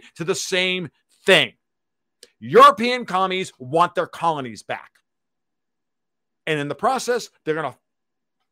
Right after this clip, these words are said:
Bitcoin, because Lagarde has already told us if there's an exit hatch, escape hatch, people will use it. So we need to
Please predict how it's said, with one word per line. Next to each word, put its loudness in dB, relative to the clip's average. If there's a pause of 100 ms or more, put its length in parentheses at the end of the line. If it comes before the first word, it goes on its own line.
(520)
Bitcoin, -2 (580)
because -4 (640)
Lagarde 2
has 0
already -4
told -2
us -16
if -16
there's -6
an -8
exit -8 (380)
hatch, -8
escape -2
hatch, -12 (220)
people -10
will -6
use -8
it. -12
So -20
we -14
need -10 (200)
to -20